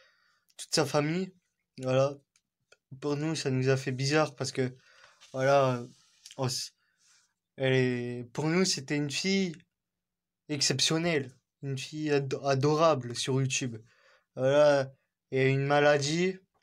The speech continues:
problème de cœur, dommage qu'elle, qu'elle ait disparu. Voilà. Ce, j'ai vu sur Inst-, <coughs> pardon. J'ai vu sur Instagram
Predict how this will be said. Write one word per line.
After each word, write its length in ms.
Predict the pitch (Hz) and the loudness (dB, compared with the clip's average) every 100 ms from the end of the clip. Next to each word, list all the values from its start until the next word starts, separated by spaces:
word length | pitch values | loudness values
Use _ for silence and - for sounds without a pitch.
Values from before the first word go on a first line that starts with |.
| _ _ _ - 127 | _ _ _ -18 -16
problème 420 | - 135 143 147 | -10 -2 0 0
de 100 | 143 | 0
cœur, 460 | 143 156 170 170 - | -2 0 -2 -4 -8
dommage 440 | 139 139 143 151 135 | -2 0 2 2 0
qu'elle, 440 | 151 139 139 135 | 0 2 2 -2
qu'elle 200 | - 143 | -2 0
ait 80 | 135 | 0
disparu. 640 | 135 131 143 131 147 180 - _ _ _ _ _ _ _ _ | -2 0 2 2 0 -4 -10 _ _ _ _ _ _ _ _
Voilà. 560 | 131 127 143 143 131 131 _ _ _ | -8 -4 0 0 -2 -6 _ _ _
Ce, 500 | - - 139 131 127 | -18 -12 -6 -4 -4
j'ai 220 | 120 127 143 | -4 -2 0
vu 180 | 160 | 0
sur 380 | 165 - 135 131 - _ _ _ - | 0 0 0 -4 -8 _ _ _ -6
Inst-, 280 | 143 135 - - _ _ _ - | -4 -4 -8 -20 _ _ _ 0
<coughs> 340 | - 202 147 | 2 4 2
pardon. 260 | 127 113 107 - - _ _ | -2 -6 -8 -12 -20 _ _
J'ai 160 | 135 139 | -4 -2
vu 120 | 151 | -2
sur 200 | - 147 | -2 0
Instagram 680 | 139 135 147 139 156 160 | 0 2 2 4 4 2